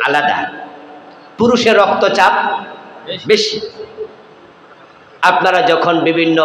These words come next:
হাসপাতালে চিকিৎসা করবেন, তখন বিভিন্ন পরীক্ষা নিরীক্ষা দেয়, দেখবেন প্রেসক্রিপশনে যে পরীক্ষার রিপোর্ট,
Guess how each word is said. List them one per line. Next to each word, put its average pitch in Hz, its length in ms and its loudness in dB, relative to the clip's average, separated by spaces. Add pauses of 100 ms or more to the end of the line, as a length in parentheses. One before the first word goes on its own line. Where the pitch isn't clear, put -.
(1080)
হাসপাতালে 208 680 2 (1040)
চিকিৎসা 269 420 2 (100)
করবেন, 160 320 2 (120)
তখন 185 220 0 (120)
বিভিন্ন 202 260 4 (140)
পরীক্ষা 185 400 0
নিরীক্ষা 151 400 -2
দেয়, 135 220 0
দেখবেন 180 300 0 (100)
প্রেসক্রিপশনে 180 760 0
যে 160 60 0 (120)
পরীক্ষার 185 440 0
রিপোর্ট, 170 320 2